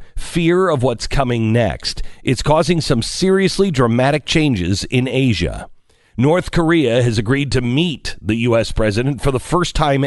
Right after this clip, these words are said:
ever. They have no idea <laughs> whether they're coming or going. And at the same time, sanctions are crippling the country.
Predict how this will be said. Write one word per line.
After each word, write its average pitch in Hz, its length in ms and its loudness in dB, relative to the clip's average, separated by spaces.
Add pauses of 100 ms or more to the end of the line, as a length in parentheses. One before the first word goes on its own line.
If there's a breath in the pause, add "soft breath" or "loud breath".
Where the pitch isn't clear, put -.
ever. 151 500 0 (360 soft breath)
They 170 140 4
have 175 180 2
no 180 420 4
idea 180 800 2
<laughs> - 0 -
whether 143 340 2
they're 127 160 0
coming 180 380 0
or 180 100 2
going. 170 480 2 (220 loud breath)
And 156 120 2
at 156 100 0
the 139 100 2
same 196 320 2
time, 180 360 2
sanctions 143 720 0
are 127 220 0
crippling 127 760 2
the 135 120 0
country. 98 580 -2